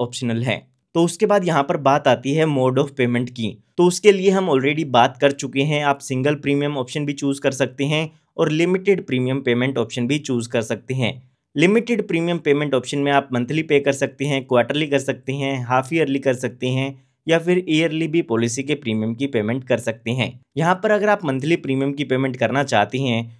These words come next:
तो आप नेच से करा सकते हैं या फिर सैलरी सेविंग स्कीम के ऑप्शन से करा सकते हैं। नेच के ऑप्शन में यहाँ पर जो भी आपका बैंक अकाउंट होता है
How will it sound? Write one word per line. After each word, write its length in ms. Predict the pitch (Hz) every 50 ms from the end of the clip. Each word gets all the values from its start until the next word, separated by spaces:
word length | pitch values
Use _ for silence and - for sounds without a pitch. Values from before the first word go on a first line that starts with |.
| _ _ _ -
तो 60 | 269
आप 160 | 233 170 - 135
नेच 300 | 123 123 127 139 139 -
से 140 | - 185 180
करा 220 | 180 156 131 131
सकते 320 | 131 - 123 - - - 135
हैं 180 | 147 143 135 135 127 - _ _ 143
या 120 | 170 185 190
फिर 180 | 196 208 190
सैलरी 420 | 185 185 - 151 143 139 170 180 180
सेविंग 340 | 180 156 131 131 143 143
स्कीम 360 | 139 135 - - 131 127 127 127
के 120 | 135 147
ऑप्शन 300 | 120 110 - - 131 123
से 140 | 123 131 147
करा 220 | 120 123 113 110 113
सकते 320 | - 123 117 - - 123
हैं। 200 | 127 131 107 92 - - - _ _ -
नेच 240 | 143 170 190 185 -
के 80 | - 233
ऑप्शन 300 | 214 202 - - 196 190
में 100 | 196 190
यहाँ 220 | 185 151 135 135
पर 180 | 131 - 170 156
जो 180 | 127 131 143
भी 140 | 143 156 170 151
आपका 260 | 120 120 120 139 131
बैंक 260 | 120 127 139 156 147
अकाउंट 320 | 143 117 127 123 127 127 127
होता 220 | 117 113 - 117
है 160 | 131 139 127